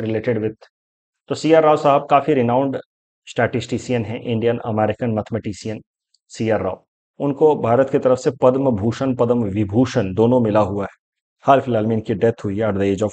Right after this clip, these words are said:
hundred and two, that is why he was in news। कल जो हमने आपको प्रैक्टिस क्वेश्चन दिया था, उसका आंसर देख लेते हैं। Pangong Tso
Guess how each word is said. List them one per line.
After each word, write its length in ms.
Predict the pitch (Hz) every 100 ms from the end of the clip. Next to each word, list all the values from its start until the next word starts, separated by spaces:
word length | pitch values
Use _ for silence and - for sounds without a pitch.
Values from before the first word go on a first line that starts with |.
| 104
hundred 220 | 95 92 117
and 40 |
two, 360 | - 110 92 117
that 180 | 131
is 120 | 107 110
why 180 | 123
he 60 | 101
was 120 | 95 139
in 60 | 185 - _ _ 101 202
news। 200 | 196 190 - _ _ _ _ _ _ -
कल 120 | 135
जो 80 | 143
हमने 120 | 147
आपको 160 | 143 170
प्रैक्टिस 380 | 160 143 170 160
क्वेश्चन 280 | 160 165 156
दिया 140 | 147
था, 60 | 151
उसका 200 | 151 139
आंसर 200 | 135 147
देख 200 | 135 139
लेते 200 | 135 180
हैं। 80 |
Pangong 420 | 185 135 123 131 143
Tso 360 | - 139 123